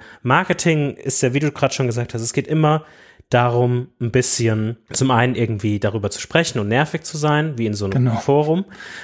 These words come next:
Speaker 2: Oder
Speaker 1: Ähm,
Speaker 2: andere Leute nerven.
Speaker 1: oder Plattformen verwenden, also Werbung machen, aktiv Werbung machen auf den Plattformen, wo halt Leute sich nur mal rumtreiben.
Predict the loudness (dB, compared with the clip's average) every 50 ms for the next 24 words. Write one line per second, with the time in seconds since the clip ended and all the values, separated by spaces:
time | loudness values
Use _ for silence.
0 | -16 -6 0 2 2 4 4 2 2 2 2 4 4 4 2 2 0 0 0 0
1 | 0 -2 -4 -8 -16 -20 -10 -2 2 4 4 4 4 4 4 4 4 2 0 -4
2 | -8 -10 -4 0 0 0 0 0 -4 -2 0 2 0 0 -2 -6 -6 -8 -6 -6
3 | -6 -6 -8 -10 -14 -14 -14 -12 -6 -4 -2 0 2 2 2 2 2 2 0 -2
4 | -2 -2 -4 -6 -6 -6 -2 -2 -2 -2 -2 -2 -2 -2 0 2 0 0 0 -4
5 | -8 -10 -12 -14 -16 -16 -18 -18 -18 _ _ -2 2 4 4 4 2 0 -8 -10
6 | -12 -14 _ _ _ _ _ _ _ -2 -2 0 2 2 0 0 0 0 2 2
7 | 4 4 2 2 2 2 2 4 2 2 2 2 2 2 2 2 0 0 0 0
8 | 2 0 0 0 2 0 2 2 2 2 0 -2 -2 -4 -8 -8 -10 -10 -10 -14
9 | -20